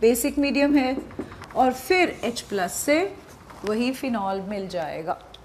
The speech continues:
तो ये reaction हुए क्यूमीन से, फिर बीडीसी से, और तीसरा हमने पढ़ा benzene की sulfonation करो, desulfonation, chlorination करो, और फिर by using Dow's process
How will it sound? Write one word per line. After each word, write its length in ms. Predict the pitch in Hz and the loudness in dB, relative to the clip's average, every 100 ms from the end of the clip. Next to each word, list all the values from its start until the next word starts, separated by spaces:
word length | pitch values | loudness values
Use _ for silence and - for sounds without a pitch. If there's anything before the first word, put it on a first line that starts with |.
| - - - - | -20 -20 -10 -2
तो 60 | |
ये 60 | 208 | 0
reaction 400 | 208 214 - 220 | 2 2 -2 -4
हुए 240 | 226 262 381 - - - - - | 2 2 2 -6 -18 -20 -20 -6
क्यूमीन 420 | 233 247 311 359 | -2 2 2 2
से, 340 | 349 339 339 349 - - - - | 2 4 4 2 -8 -20 -20 -8
फिर 120 | 214 190 | -6 0
बीडीसी 540 | 247 302 339 320 302 | 2 6 6 4 2
से, 280 | 294 269 277 277 - - | 4 6 6 4 -8 0
और 140 | 247 294 | 2 4
तीसरा 400 | 294 311 - 226 | 2 -2 0 0
हमने 260 | 214 190 190 | 0 -4 -4
पढ़ा 260 | 170 202 320 453 - - - | -2 4 4 4 -6 -20 -6
benzene 400 | 220 226 226 262 | -2 0 0 0
की 100 | 240 | -2
sulfonation 680 | 208 196 190 254 294 320 370 | -2 -2 0 0 0 2 2
करो, 220 | 370 392 359 | 4 6 6
desulfonation, 920 | 196 190 202 208 226 220 226 226 233 - - - - | 2 -2 0 0 -2 -6 -6 -8 -12 -14 -20 -18 4
chlorination 600 | 294 359 370 370 370 359 | 6 8 6 2 0 4
करो, 220 | 349 359 | 6 6
और 360 | 320 302 392 523 - - - | 8 12 10 8 -2 -14 2
फिर 360 | 392 349 - - - - - - - - - - - - 196 | 6 6 4 -6 -18 -18 -20 -20 -20 -20 -20 -20 -20 -16 6
by 140 | 226 | 6
using 360 | 233 285 370 339 | 6 2 2 4
Dow's 260 | 240 208 - | 6 6 4
process 440 | 180 190 311 415 | -4 6 8 8